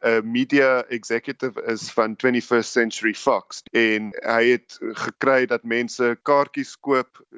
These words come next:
na hierdie events toe wat hy gereël het. Hulle het kantore gehad in Sandton, baie mense gehad in hulle span en dit gelyk soos 'n regte maatskappy. En hulle het geglo dat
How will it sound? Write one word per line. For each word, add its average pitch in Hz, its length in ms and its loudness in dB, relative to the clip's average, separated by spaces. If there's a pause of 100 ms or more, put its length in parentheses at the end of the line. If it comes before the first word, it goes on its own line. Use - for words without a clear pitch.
(120)
na 117 200 0
hierdie 110 540 -8
events 123 540 -2
toe 131 200 -2
wat 110 160 -4
hy 113 180 0
gereël 120 400 -2
het. 127 280 -2 (600)
Hulle 104 220 0
het - 460 -8
kantore 139 460 0
gehad 123 360 0
in 113 80 -10
Sandton, 127 800 -2 (280)
baie 117 240 2
mense 120 600 -2
gehad 117 360 0
in 113 80 -8
hulle 110 180 -2
span 131 560 -2 (460)
en 123 240 2
dit 113 180 -6
gelyk 131 420 2
soos - 200 -12
'n 135 60 0
regte 113 400 0
maatskappy. 107 800 -2 (400)
En 120 220 2
hulle 117 160 0
het 135 120 -2
geglo 131 640 0 (260)
dat - 360 -4